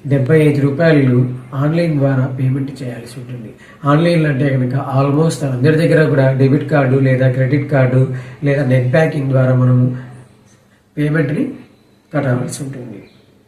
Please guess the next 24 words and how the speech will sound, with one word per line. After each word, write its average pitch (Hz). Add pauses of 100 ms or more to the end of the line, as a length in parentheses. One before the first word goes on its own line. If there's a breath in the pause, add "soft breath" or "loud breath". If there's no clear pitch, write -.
(140)
పూర్తి 190
స్థాయిలో 175
అవగాహన 160
ఉన్న 156
వాళ్ళు 147
మాత్రం 135 (560 soft breath)
ఆన్‌లైన్ల 160
ద్వారానే 139 (480)
వారే 160 (180)
సెల్ఫ్ 156
పోర్టల్లో 156
మనం 147 (240)
చేసుకోవచ్చు. 131
లేదా 156
పూ-, 175
అవగాహన 156
లేకపోతే 131
కనుక 123 (840 loud breath)
మనకు 147
ఇంటర్నెట్ 151
సెంటర్లో 139
కానీ 127
మీ 147
సేవల 165